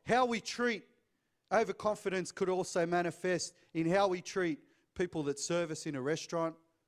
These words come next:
your Uber driver, and how you treat them different to those in your professional life. If you're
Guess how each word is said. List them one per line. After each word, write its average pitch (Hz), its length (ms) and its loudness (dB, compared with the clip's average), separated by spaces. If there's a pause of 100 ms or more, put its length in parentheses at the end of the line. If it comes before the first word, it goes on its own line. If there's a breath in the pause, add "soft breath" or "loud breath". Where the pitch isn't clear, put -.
(340)
your 131 200 -4
Uber 165 280 0
driver, 160 520 2 (1600 soft breath)
and 135 140 -2
how 170 140 2
you 160 120 -2
treat 160 300 -4
them 160 240 0
different 170 380 -6
to 160 120 -6
those 156 540 0 (440)
in 156 200 -2
your 143 160 0
professional 139 760 -4 (120)
life. 107 520 -8 (1500)
If 156 180 -6
you're 139 320 0